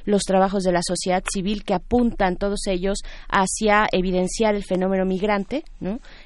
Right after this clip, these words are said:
Eh, desde sus distintos ángulos y, y desde sus trincheras. ¿Qué, qué, qué elemento distinto, diferente, qué nos propone el teatro en ese sentido,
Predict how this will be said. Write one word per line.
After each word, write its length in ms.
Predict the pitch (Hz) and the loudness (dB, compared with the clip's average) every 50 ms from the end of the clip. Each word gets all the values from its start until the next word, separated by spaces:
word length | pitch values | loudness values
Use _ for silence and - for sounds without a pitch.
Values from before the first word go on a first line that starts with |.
| - | -12
Eh, 280 | - - 170 175 170 170 160 | -6 -4 -2 0 0 0 0
desde 280 | 165 190 185 165 196 190 | 0 0 0 2 0 -2
sus 280 | 185 - - 196 175 | -2 -2 -4 -4 -4
distintos 720 | 160 196 - - 214 208 190 - 220 214 208 202 185 - - - | -4 -6 -6 -6 -6 -6 -4 -2 0 2 2 0 0 -4 -4 -2
ángulos 640 | - 214 208 208 202 208 196 190 190 185 - - - - | -2 -2 -2 -2 -2 0 0 0 -2 -2 -6 -12 -10 -8
y, 340 | - 185 175 175 - - | -8 -6 -6 -6 -4 -4
y 40 | 190 165 | -4 -2
desde 220 | 185 175 165 180 | -2 -4 -4 -6
sus 180 | - - 185 - | -6 -6 -8 -8
trincheras. 640 | - - 190 185 185 - 233 226 208 208 233 226 - - - - - - - - - | -6 -6 -6 -6 -4 -2 -2 0 0 0 -2 -2 -8 -14 -18 -18 -18 -18 -16 -4 4
¿Qué, 300 | - 269 262 269 247 - - - | 8 8 10 8 8 4 0 -2
qué, 220 | - 262 262 - - - - - | 0 0 0 0 -2 -8 -8 0
qué 140 | - 254 254 | 2 4 4
elemento 540 | 277 277 240 247 247 - - 269 254 247 | 6 4 4 2 0 2 2 4 4 4
distinto, 600 | 202 196 220 - - - 247 247 240 233 - 202 185 | 2 0 -4 -6 -6 -4 -2 0 0 0 0 0 -2
diferente, 680 | 185 196 - - 208 196 214 226 233 220 - - 180 | -2 -2 -4 -4 -2 -2 0 0 -2 -2 -2 -4 -4
qué 140 | - - 233 | -2 0 0
nos 180 | 226 226 220 - | 0 0 -2 -2
propone 460 | - 208 190 170 - 220 226 220 208 | -4 -4 -4 -2 0 -2 0 0 0
el 100 | 196 185 | -2 -4
teatro 380 | - - 208 190 196 - 190 185 | -4 -2 -2 -2 -2 -2 -2 -4
en 80 | 175 185 | -2 -4
ese 160 | 190 - 202 | -4 -6 -6
sentido, 560 | - - 180 175 - - 190 185 190 196 190 | -6 -4 -6 -6 -4 -2 -2 0 0 0 0